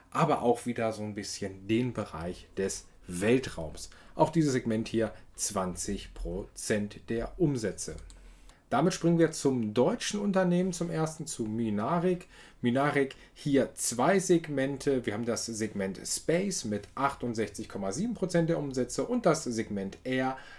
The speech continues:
also Luftfahrt mit einunddreißig Komma drei Prozent. Beide Segmente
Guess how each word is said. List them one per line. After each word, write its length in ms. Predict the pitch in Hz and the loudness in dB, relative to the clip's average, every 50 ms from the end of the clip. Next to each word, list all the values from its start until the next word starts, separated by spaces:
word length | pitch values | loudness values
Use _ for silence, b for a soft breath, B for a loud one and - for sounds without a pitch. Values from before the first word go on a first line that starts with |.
| B B B - | B B B -8
also 520 | - 107 117 127 123 120 113 110 98 95 | -4 -2 0 0 0 0 -2 -2 -2 -2
Luftfahrt 760 | 95 107 143 175 208 233 - - - - - 143 135 123 117 | -2 0 2 4 4 4 2 0 -6 0 2 4 4 4 2
mit 200 | 110 104 - - | -2 -6 -6 -4
einunddreißig 640 | - 127 127 127 117 110 101 101 98 - - - | -2 0 0 0 0 -2 -2 -2 -2 -2 -4 -8
Komma 200 | - 104 92 87 | -10 -10 -8 -8
drei 220 | 87 - 113 123 151 | -6 -2 0 -2 -2
Prozent. 480 | - - 135 - - 120 113 120 - B B B B B B B | 0 -2 -4 -2 0 0 0 0 -4 B B B B B B B
Beide 260 | - 135 165 180 175 | 4 6 8 8 8
Segmente 560 | 160 147 143 - 135 131 131 127 - 131 120 | 6 4 4 2 4 2 2 4 2 0 0